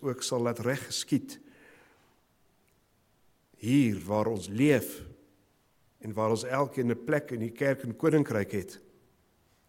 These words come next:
Ons bid vanaand besonder vir almal wat moet reg doen.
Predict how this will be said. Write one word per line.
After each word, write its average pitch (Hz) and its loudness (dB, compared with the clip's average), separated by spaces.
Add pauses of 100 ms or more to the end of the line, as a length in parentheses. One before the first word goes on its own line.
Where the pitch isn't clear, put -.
(1000)
Ons - -20
bid 151 2
vanaand 120 0
besonder 131 2
vir - -10
almal 120 2 (1080)
wat 110 -6
moet 117 -4
reg 110 -2
doen. 98 -6